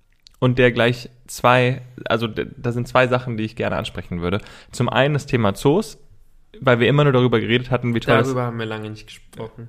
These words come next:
Speaker 2: Lass uns doch mal über Zoos sprechen.
Speaker 1: Ja, weil wir immer nur darüber gesprochen hatten, dass du das Animal Kingdom cool findest und sowas wie SeaWorld kacke. Aber liegt es an der, an der, an den Tieren tatsächlich? Oder liegt es daran, dass du dich einfach nicht wohlgefühlt hast im Park?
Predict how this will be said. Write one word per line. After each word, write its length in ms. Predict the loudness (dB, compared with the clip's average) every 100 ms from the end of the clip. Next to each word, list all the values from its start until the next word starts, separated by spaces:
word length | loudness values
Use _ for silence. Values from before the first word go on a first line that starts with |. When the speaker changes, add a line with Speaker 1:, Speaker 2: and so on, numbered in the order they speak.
| -10
Speaker 2:
Lass 200 | -10 -8
uns 160 | -8
doch 160 | -6 0
mal 140 | 0 2
über 160 | 0
Zoos 340 | -2 -2 -2 -4
sprechen. 240 | 0 4
Speaker 1:
Ja, 160 | 4 4
weil 140 | 2
wir 80 | 4
immer 160 | 6
nur 100 | 4
darüber 300 | 4 4 2
gesprochen 460 | 0 0 -2 0 0
hatten, 280 | 0 0 -2 -4 -20 -20 -6
dass 280 | 0 0 4
du 280 | 4 6 4
das 180 | 4
Animal 260 | 4 4 2
Kingdom 320 | 2 0 0 0
cool 140 | 0 0
findest 520 | -2 -2 -4 -4 -4
und 100 | -2
sowas 260 | 0 0
wie 60 | -2
SeaWorld 380 | 0 2 2 2
kacke. 380 | 0 0 -2 -4 -2
Aber 220 | 2 4
liegt 200 | 6 4
es 140 | 2 0
an 160 | 0
der, 300 | 2 2 0
an 120 | -2 0
der, 440 | 2 0 -2 -6 -16 -20 -20 -20 -2
an 160 | 0 4
den 240 | 2 0
Tieren 400 | -2 2 4 2
tatsächlich? 680 | 0 -2 -2 -4 -2 -4 -4 -16 -20 -8
Oder 240 | 2 6 6
liegt 200 | 4 -2
es 100 | 0
daran, 560 | 2 2 2 0 -2 2
dass 240 | 2 2
du 60 | -4
dich 160 | -4
einfach 180 | -2 -2
nicht 160 | -2 2
wohlgefühlt 460 | 2 0 -6 -6
hast 180 | -6 -8
im 80 | -10
Park? 320 | -8 -10